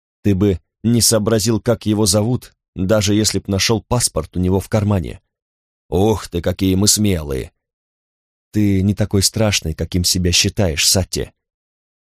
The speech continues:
«С чего вдруг тебя понесло? С того, что за твою голову назначили цену?» Я посмотрел на него.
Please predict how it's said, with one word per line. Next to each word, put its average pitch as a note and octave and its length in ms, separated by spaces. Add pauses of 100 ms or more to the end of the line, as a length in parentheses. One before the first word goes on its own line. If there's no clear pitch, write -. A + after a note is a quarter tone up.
(120)
«С - 120
чего F3 380
вдруг B2+ 320
тебя B2+ 280
понесло? A#2+ 600 (760)
С - 120
того, G2+ 240
что G#2 380 (120)
за A#2 200
твою A#2+ 280
голову G#2 400
назначили G#2+ 580
цену?» D3 440 (800)
Я G2+ 220
посмотрел G2+ 600
на D#2 100
него. B1 340